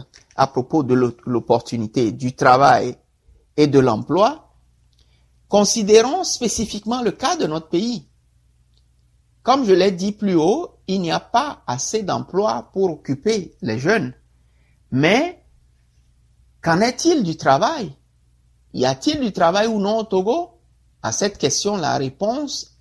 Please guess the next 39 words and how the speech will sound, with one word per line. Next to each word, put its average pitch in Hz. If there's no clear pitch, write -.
est -
un 220
oui 214
sans 208
équivoque. 147
Pourquoi ? 262
Parce 156
qu'il 311
s'agit 202
d'un 190
pays 214
dans 156
lequel 214
tout 254
est 262
à 147
faire 277
ou 254
à 254
refaire. 160
Vous 135
voyez ? 214
Donc, 196
on 240
ne 277
peut 254
pas 285
être 226
dans 180
une 220
situation 185
où 240
tout 262
est 247
à 156
faire 233
ou 233
à 220
refaire 254